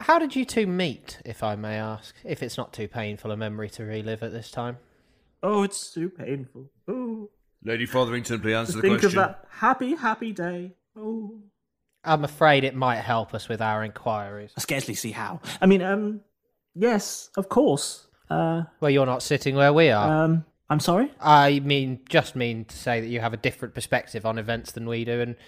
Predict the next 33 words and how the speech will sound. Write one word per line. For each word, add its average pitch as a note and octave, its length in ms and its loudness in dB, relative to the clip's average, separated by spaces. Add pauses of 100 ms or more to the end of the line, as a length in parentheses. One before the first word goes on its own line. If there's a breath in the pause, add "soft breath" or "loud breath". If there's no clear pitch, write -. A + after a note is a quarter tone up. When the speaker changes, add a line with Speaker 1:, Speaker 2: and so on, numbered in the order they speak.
(280 soft breath)
Speaker 1:
we C#3 80 -2
might B2+ 240 0
find B2+ 280 2
some C3 280 2
detail B2+ 460 4
that B2 220 0 (280)
will B2 100 4
illuminate A#2 540 4
us. A#2+ 180 -2
Surely A2+ 300 0
you G#2+ 100 -2
want A2 200 -2
justice - 420 -4
for - 140 -8
your G#2+ 280 -2 (380)
betrothed's A2 640 0
killer? B2+ 340 -2 (240)
Speaker 2:
Of - 120 -6
course F#3 300 4
I B2+ 120 2
do. G#2 200 -2 (240)
Speaker 3:
What D3 140 -4
are D3 140 6
you A2+ 120 0
planning G#2 320 -6
to G#2 80 -10
do A2 200 -2
with G#2+ 80 -2
all A2 180 0
of F#2 100 -6
your G#2 120 -2
new G#2 180 -4
possessions, G2+ 880 -10